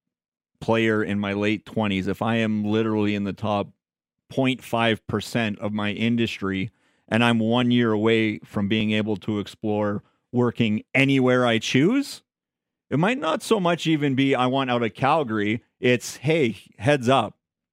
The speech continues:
I want to explore. I want to see what's out there. I want to see how other teams value me. I want to know other places I could possibly live."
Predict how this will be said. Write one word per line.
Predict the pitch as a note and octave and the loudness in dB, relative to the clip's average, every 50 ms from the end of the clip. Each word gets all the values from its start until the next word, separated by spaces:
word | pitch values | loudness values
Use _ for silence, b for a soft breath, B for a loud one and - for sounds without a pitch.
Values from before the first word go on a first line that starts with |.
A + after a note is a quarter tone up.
| _ _ | _ _
I | _ A#2+ B2+ | _ 2 4
want | C3 C#3 C#3 C3+ | 4 4 2 2
to | C3+ B2+ | 2 2
explore. | B2 A#2 - - _ B2 B2 A#2 A2 A2+ | 0 0 -4 -6 _ 0 2 4 4 4
I | |
want | A2 A2 A#2 A#2+ | 2 2 2 0
to | A2+ | -2
see | - - B2+ | -2 -2 -2
what's | A#2+ A2+ G#2+ - - | -2 -2 -2 -2 0
out | A2+ A2 G#2+ _ | -2 -2 -2 _
there. | - G#2 G#2+ | -2 -2 0
I | G#2+ | 0
want | G#2+ A2+ A2+ | 0 0 -2
to | |
see | G#2+ - B2 A2+ | -2 -2 -2 0
how | G#2+ A2 G#2 | 0 0 0
other | G#2+ G#2+ A2 A2+ | 0 -2 -2 -4
teams | G#2 - A#2+ A2+ G#2 | -4 -2 -2 -2 0
value | G2 A2 G#2+ G#2+ G#2+ G#2+ G#2+ | 0 0 0 2 2 0 0
me. | G#2+ G#2+ A2 B B B B B B | 0 0 -2 B B B B B B
I | - | 0
want | B2 C3+ C#3 C3+ | 2 2 2 2
to | C3 | 2
know | B2+ B2+ B2+ B2+ C3 | 2 2 2 2 2
other | B2 A#2 A#2+ B2 | 0 0 0 0
places | G2 - C3 B2 A#2+ A2+ - A#2+ G#2+ | 0 0 -2 -2 -2 0 -2 -4 -2
I | G#2 G#2+ G#2+ | 0 -2 0
could | - A2+ G2 - | -2 -4 -4 0
possibly | A#2+ A2+ G#2 G2 - G#2 G2+ G2+ G#2+ G2+ | 0 0 0 -2 -4 -8 -6 -4 -4 -2
live." | G2 A#2 C#3+ D#3 C3 A2 G2+ F#2+ - | 0 2 2 2 2 0 -2 -6 -12